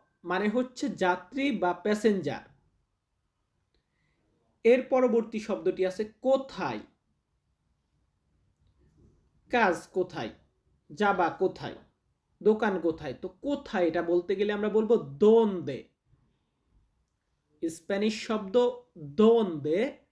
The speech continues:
মানে হচ্ছে কোথায়। এরপরে আছে কি যাওয়া।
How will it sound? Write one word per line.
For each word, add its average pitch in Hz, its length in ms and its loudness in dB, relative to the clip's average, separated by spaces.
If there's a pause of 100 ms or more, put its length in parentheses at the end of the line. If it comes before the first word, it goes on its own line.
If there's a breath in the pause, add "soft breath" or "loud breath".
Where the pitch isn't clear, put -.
(120)
মানে 170 200 -4
হচ্ছে 214 380 -4
কোথায়। 185 460 -4 (2500)
এরপরে 240 420 4
আছে 208 180 -6
কি 208 320 -8
যাওয়া। 220 640 -2